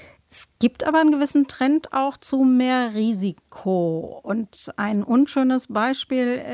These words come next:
ist, dass es immer mehr Menschen gibt, die meinen, sie müssten irgendwelche hohen Gipfel, die Spitzenbergsteigern vorbehalten war, betreten, was ja zu einer, ja, offenbar schon deutlichen Vermüllung, zum Beispiel im Bereich des Himalayas, des Mount Everest,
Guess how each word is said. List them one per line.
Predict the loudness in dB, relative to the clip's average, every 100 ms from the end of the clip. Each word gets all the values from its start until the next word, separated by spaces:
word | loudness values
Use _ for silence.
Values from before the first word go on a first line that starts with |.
| -8
ist, | -8 -10 -8
dass | -8 -8
es | -10
immer | -4 -2 0
mehr | 0 0 -2
Menschen | -2 -4 -4 -4
gibt, | -2 -4 -4
die | -2
meinen, | 0 0 0 -2
sie | -2
müssten | -4 -6 -4 -4
irgendwelche | -2 -4 -4 -4 -2 -2 0
hohen | 0 0 -2
Gipfel, | -4 -4 -2 0 -2 -8 -20 -20 -20 -6
die | -4 -4
Spitzenbergsteigern | -2 -2 -2 0 0 0 -4 -8 -6 -4 -2 -2 -4 -6
vorbehalten | _ -4 -2 -2 -2 -6 -6 -4
war, | -2 -2 -2 -8 _ _ -20 _ -8
betreten, | -8 -4 -2 -2 -2 0 2 0 -2
was | -4 -4
ja | -6 -6
zu | -8 -6
einer, | -2 -2 -2 -2 -4 -8 _ -12
ja, | -8 -4
offenbar | -4 -2 -2 -2
schon | -4 -4 -2
deutlichen | -2 -4 -6 -6 -4
Vermüllung, | 0 0 0 -4 -6
zum | -4
Beispiel | -4 -4 -4
im | -2
Bereich | -2 -2 -4 -6
des | -8 -4
Himalayas, | -2 0 0 -2 -2 -4 -6
des | -8 -8 -4
Mount | -4 -4 -6
Everest, | -4 -2 -2 -6 -10